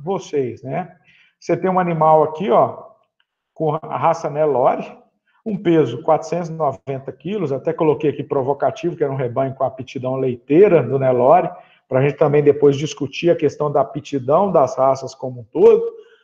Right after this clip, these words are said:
o peso adulto, idade ao primeiro parto, vinte meses, idade ao primeiro parto, vinte e dois meses. É uma pergunta que eu sempre faço, do ponto de vista genético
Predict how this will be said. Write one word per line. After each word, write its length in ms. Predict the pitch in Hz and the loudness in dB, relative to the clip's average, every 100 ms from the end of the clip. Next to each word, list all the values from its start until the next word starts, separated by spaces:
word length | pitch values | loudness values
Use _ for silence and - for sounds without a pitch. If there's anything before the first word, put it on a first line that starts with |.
| _ | _
o 180 | 208 - | -6 -2
peso 340 | 180 185 175 226 | 2 2 4 2
adulto, 520 | 185 220 240 - - - | 2 0 -2 -6 -20 -10
idade 460 | 269 269 202 220 214 | -8 0 2 4 2
ao 80 | 226 | 0
primeiro 380 | 226 214 226 226 | -2 -2 -2 0
parto, 520 | 190 190 160 - - - _ _ - | 2 2 2 -4 -18 -20 _ _ -10
vinte 460 | 131 190 - - | -4 -4 -6 -8
meses, 400 | 226 214 233 220 | -2 2 4 2
idade 400 | 233 180 185 196 | -4 0 2 2
ao 60 | 208 | 0
primeiro 320 | 208 196 196 | -2 -4 -4
parto, 380 | - 160 165 165 | 0 2 2 -2
vinte 220 | 165 180 | -10 -10
e 40 | 180 | -6
dois 280 | 190 208 | -2 -2
meses. 640 | 175 175 202 160 117 - _ _ _ _ | -2 2 2 2 -8 -18 _ _ _ _
É 40 | - | -4
uma 80 | - | 2
pergunta 340 | 233 202 233 | 2 2 -2
que 80 | - | 0
eu 80 | 214 | 0
sempre 300 | 240 226 - | 0 -4 -4
faço, 440 | - 180 170 - | 0 2 2 -2
do 80 | 208 | -6
ponto 240 | - 269 220 | -2 -2 -2
de 120 | 226 | -2
vista 340 | 196 220 214 | -2 -2 -2
genético 880 | 160 180 170 220 226 - - 143 | 0 -2 0 0 0 -2 -10 -10